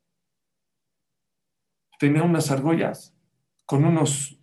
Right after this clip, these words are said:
tubos y los Levín ponían el hombro y cargaban. Pregúntale a Abraham, ¿cómo lo cargaban? Cuatro, seis Levín, no me acuerdo, creo que eran cuatro Levín. Era muy pesado. Pero ahora no, pasaba un milagro.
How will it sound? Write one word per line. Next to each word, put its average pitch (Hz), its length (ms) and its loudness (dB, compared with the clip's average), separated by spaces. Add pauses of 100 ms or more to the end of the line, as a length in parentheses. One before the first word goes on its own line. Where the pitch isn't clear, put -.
tubos - 560 0 (720)
y - 80 -2
los 147 180 4
Levín 147 480 2
ponían 175 400 2
el 170 140 4
hombro 180 460 2 (800)
y - 80 -6
cargaban. 131 600 -6
Pregúntale 190 300 -4
a 196 40 -2
Abraham, 185 200 -4
¿cómo 196 160 -4
lo 208 80 -6
cargaban? 208 580 -6 (220)
Cuatro, 170 340 -4
seis 170 240 -8
Levín, 170 300 -4
no 165 100 -4
me 160 60 -8
acuerdo, 156 280 -4
creo 151 180 -6
que 156 60 -6
eran 151 140 -2
cuatro 151 320 -6
Levín. 143 400 -2 (680)
Era 143 140 -4
muy 226 140 0
pesado. 240 720 -8 (1000)
Pero 139 120 -8
ahora 139 160 -6
no, 156 260 -6 (720)
pasaba 147 280 -8
un 165 120 -2
milagro. 156 500 -8